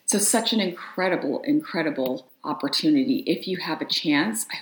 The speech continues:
would say go. Uh, it's worth the money. It's, uh, in my opinion, once in a lifetime to see this kind of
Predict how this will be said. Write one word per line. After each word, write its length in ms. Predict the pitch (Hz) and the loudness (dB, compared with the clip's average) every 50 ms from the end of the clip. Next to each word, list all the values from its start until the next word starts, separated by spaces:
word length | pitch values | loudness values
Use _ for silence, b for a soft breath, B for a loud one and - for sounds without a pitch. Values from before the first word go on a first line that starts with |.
| - | -12
would 160 | - - - | -12 -12 -10
say 300 | - - - 147 143 135 | -6 -2 0 0 0 0
go. 580 | 131 - - 123 117 117 127 131 143 180 - - _ - | 0 -2 0 0 2 2 2 2 0 0 -2 -8 _ -6
Uh, 220 | 156 147 139 135 - - | -4 -2 -2 -2 0 0
it's 200 | 160 170 - - | 0 0 0 -2
worth 380 | 185 165 165 156 160 165 - - _ - | -2 -2 0 -2 -2 -2 -6 -12 _ -4
the 80 | 156 156 | -2 0
money. 480 | 156 139 123 135 156 196 240 247 - - | 2 2 4 4 6 6 6 4 4 4
It's, 240 | 165 165 - - - - | 0 2 0 -2 -4 0
uh, 280 | - 139 139 135 - - | 0 0 0 0 -2 -2
in 160 | - 151 160 165 | 0 0 2 2
my 140 | 151 151 156 | 4 4 4
opinion, 480 | 156 151 - - 196 170 185 196 175 | 4 2 2 -2 -2 -2 0 0 0
once 300 | 151 147 151 147 143 - | 2 2 2 2 2 0
in 60 | 139 135 | -2 -2
a 60 | 139 | -2
lifetime 840 | - 135 107 139 160 - - - - 165 160 160 165 180 180 - - - | 0 0 2 2 0 0 -2 -4 -2 2 2 4 4 2 0 -2 -6 -6
to 100 | - 156 | -6 -6
see 260 | - - - 165 160 | -4 -2 0 2 2
this 220 | 165 165 175 170 170 | 4 4 2 0 0
kind 460 | - - - 156 151 147 147 151 151 | -4 -6 -2 0 2 4 4 4 2
of 240 | 147 139 139 139 | 2 0 0 -2